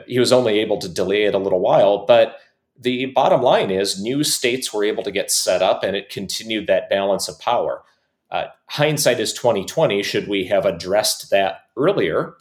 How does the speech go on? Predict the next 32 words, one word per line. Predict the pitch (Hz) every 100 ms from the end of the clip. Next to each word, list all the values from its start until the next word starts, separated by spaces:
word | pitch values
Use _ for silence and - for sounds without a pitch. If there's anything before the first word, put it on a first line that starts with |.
| _ -
as | 95 92
a | 87
nation? | 82 78 107 135 - _ _ _ _ -
Uh, | 95 - -
but | 139 139 139 - -
Polk, | - 202 156 151 - _ _ _ -
seeing | - 143 147 147
the | 127 117
opportunity | 113 113 - 107 98 92
in | 85
front | - 92
of | 90
him | 80
at | 80
the | -
time, | - 87 151 156 _ _ _ _ _ -
looked | 104 113 113
at | 117 -
that | 90 113 - - _ _
and, | 107 107 113 113 113 104 - _ _ _ -
you | 104
know, | - - - 101 -
took | - 127
the | - 113
opportunity | 117 113 113 147 127 110 101 -
to | - 104 104 104 101 _ _ _ _ _
kind | - 98
of | 85
make | 98 127 -
the | 110
market | 110 127 - - -
bigger. | 113 98 113